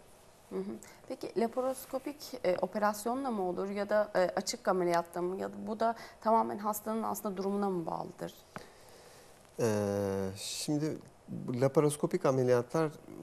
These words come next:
Speaker 2: bu on on beş yılın çok, e, önemli gelişmelerinden biri.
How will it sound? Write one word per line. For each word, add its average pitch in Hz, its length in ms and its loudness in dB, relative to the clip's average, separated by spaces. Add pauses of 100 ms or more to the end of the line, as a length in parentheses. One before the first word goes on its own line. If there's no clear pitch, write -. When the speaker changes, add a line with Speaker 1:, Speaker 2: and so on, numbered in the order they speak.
(160)
Speaker 2:
bu 143 420 -2 (140)
on 135 140 4
on 147 200 6
beş 127 240 0
yılın 139 180 2
çok, 143 200 -4 (300)
e, 87 140 -4 (540)
önemli 117 420 6
gelişmelerinden 113 840 4
biri. 127 280 0